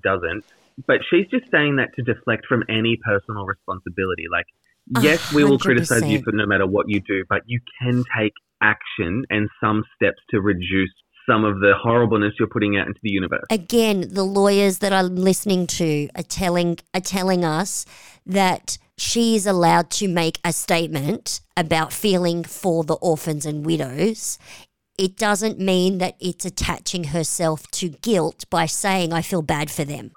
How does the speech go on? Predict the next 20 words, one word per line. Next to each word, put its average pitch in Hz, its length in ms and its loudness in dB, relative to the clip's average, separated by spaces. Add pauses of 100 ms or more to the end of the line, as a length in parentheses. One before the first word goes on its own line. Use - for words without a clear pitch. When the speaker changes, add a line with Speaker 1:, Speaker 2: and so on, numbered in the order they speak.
(140)
Speaker 1:
I 117 120 6
don't 156 180 6
think 147 220 0
she - 80 -2
does 120 160 2 (120)
feel 110 120 2
bad. 92 400 -4
Speaker 2:
No, 320 160 4
she 294 160 -2
doesn't. 330 300 2 (160)
She - 120 -4
doesn't 339 120 0
feel 359 120 4
bad 320 180 4
Speaker 1:
She 277 60 4
Speaker 2:
at 220 60 8
Speaker 1:
just 202 60 6
Speaker 2:
all. 262 80 8
Speaker 1:
feels 127 180 6
bad 117 220 4